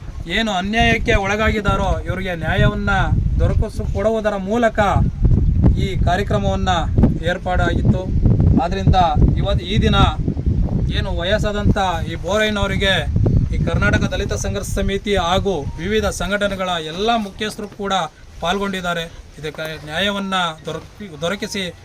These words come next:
ಕೊಟ್ಟೇ ಕೊಡಬೇಕು. ಮುಂದೆ ಆಗಿರುವಂಥ ಈ ಏನು ಅನ್ಯಾಯವಾಗಿದೆಯೋ ಈ ಅನ್ಯಾಯಕ್ಕೆ ಯಾರು, ಆ, ಯಾರು ಇದನ್ನ ಖಾತೆಯನ್ನ ಮಾಡಿಕೊಟ್ಟಿದ್ದಾರೆ, ಯಾ-, ಆ,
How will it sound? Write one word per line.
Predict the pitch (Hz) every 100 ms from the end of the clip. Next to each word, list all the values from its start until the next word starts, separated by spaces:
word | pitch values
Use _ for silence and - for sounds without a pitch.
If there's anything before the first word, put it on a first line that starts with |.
| -
ಕೊಟ್ಟೇ | - 165 226
ಕೊಡಬೇಕು. | 214 190 208 220 - 208 180 - - - -
ಮುಂದೆ | 175 214
ಆಗಿರುವಂಥ | 208 185 208 214 208 185
ಈ | 196 185 190
ಏನು | 185 226
ಅನ್ಯಾಯವಾಗಿದೆಯೋ | 190 196 220 220 202 214 220 214 202 156 - - -
ಈ | 175
ಅನ್ಯಾಯಕ್ಕೆ | 170 175 220 233 220 220 214 190 165
ಯಾರು, | 170 226 247 202 131 - - - - - - - - 170
ಆ, | 165 160 156 - - - 147 160 147 -
ಯಾರು | 156 196 240 233
ಇದನ್ನ | 220 214 202 202 185 151 - - - - -
ಖಾತೆಯನ್ನ | 170 202 247 233
ಮಾಡಿಕೊಟ್ಟಿದ್ದಾರೆ, | 220 190 226 226 214 208 202 190 - - -
ಯಾ-, | 202 214
ಆ, | 127 - - -